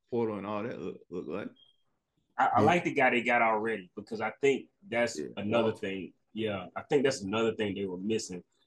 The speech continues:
Speaker 2: They were missing a slasher type guy opposite of Miller.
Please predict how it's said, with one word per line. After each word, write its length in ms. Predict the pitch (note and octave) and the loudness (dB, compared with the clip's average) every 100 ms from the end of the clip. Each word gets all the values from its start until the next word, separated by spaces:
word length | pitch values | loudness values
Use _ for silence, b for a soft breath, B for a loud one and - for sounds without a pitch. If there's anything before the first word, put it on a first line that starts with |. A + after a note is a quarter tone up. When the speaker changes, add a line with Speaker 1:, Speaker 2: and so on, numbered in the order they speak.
| _ - | _ 2
Speaker 2:
They 60 | |
were 100 | G#2+ | 2
missing 480 | G#2+ C3 B2+ A2+ G2 | 4 2 2 -2 -2
a 60 | F#2+ | -8
slasher 460 | - B2 B2+ B2 A2 | -6 0 0 0 -6
type 300 | - G#2 F2 | -4 -4 -2
guy 200 | G#2+ G2+ G#2 | -2 -2 2
opposite 400 | A2+ - - - | 0 0 -12 -10
of 80 | F2+ | -8
Miller. 220 | G2 F2 | -6 -8